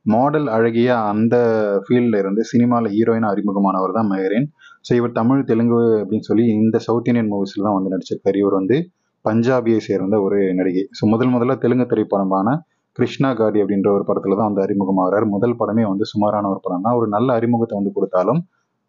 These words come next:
வ-, விமர்சன ரீதியா அந்த வெற்றி பெறல. ரெண்டாயிரத்தி பதினேழாம் ஆண்டுல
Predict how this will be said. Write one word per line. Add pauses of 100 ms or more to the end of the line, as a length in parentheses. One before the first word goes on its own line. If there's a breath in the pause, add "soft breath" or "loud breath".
வ-,
விமர்சன
ரீதியா
அந்த
வெற்றி
பெறல. (140)
ரெண்டாயிரத்தி
பதினேழாம்
ஆண்டுல